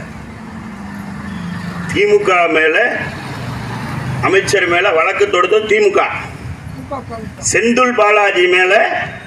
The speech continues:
யாரு புகார் கொடுத்தது? மு க ஸ்டாலின் தான் கொடுத்தார். இன்றைய முதல்வர் மு க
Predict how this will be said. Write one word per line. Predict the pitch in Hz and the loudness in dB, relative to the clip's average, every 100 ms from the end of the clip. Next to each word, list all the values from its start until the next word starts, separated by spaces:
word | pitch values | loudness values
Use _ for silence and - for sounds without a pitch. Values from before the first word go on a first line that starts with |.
| - - - | -16 -16 -4
யாரு | - 202 247 | 0 4 4
புகார் | 233 202 233 220 | 6 6 6 6
கொடுத்தது? | 208 196 196 240 320 - - 294 269 226 226 269 226 - 247 277 208 277 - - - - - 117 | 4 4 6 6 4 0 0 2 2 0 0 0 0 -4 -4 -2 -2 -2 -4 -4 -4 -2 0 2
மு | 233 | 4
க | 240 220 | 4 2
ஸ்டாலின் | 214 202 190 | 2 2 2
தான் | 196 165 | 4 2
கொடுத்தார். | 156 151 - - - - - - - | 2 0 0 -8 -10 -12 -10 -8 -4
இன்றைய | 160 208 220 214 | -2 2 2 2
முதல்வர் | 180 196 240 240 185 | 2 2 4 4 4
மு | 208 | 2
க | 208 | 2